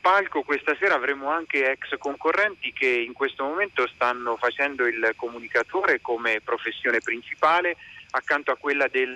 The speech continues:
ricercatore. Alcuni di loro, per esempio, sono stati coinvolti recentemente in trasmissioni come Super Quark Q, sono diventati giovanissimi conduttori, altri lo fanno attraverso altri strumenti, ma tutti con l'abilità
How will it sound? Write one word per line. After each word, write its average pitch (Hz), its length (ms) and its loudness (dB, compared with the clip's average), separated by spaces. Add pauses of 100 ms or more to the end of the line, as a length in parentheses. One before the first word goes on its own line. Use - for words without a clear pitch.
(120)
ricercatore. 113 800 -2
Alcuni 135 360 -4
di 123 140 -16
loro, 135 260 4
per 113 160 -2
esempio, 117 400 -4
sono 113 180 -8
stati 120 220 0
coinvolti 117 560 2
recentemente 117 760 -4
in 110 80 -8
trasmissioni 117 680 -2
come 104 200 -2
Super - 320 -2
Quark 113 340 2
Q, 202 200 0
sono 110 200 0
diventati 113 580 0 (400)
giovanissimi 127 680 0
conduttori, 147 720 0
altri 139 420 0
lo 120 100 -2
fanno 127 360 -2
attraverso 120 600 -2
altri 123 340 0
strumenti, 185 560 -2 (320)
ma - 240 2
tutti - 520 -4 (340)
con 175 260 4 (360)
l'abilità 156 840 0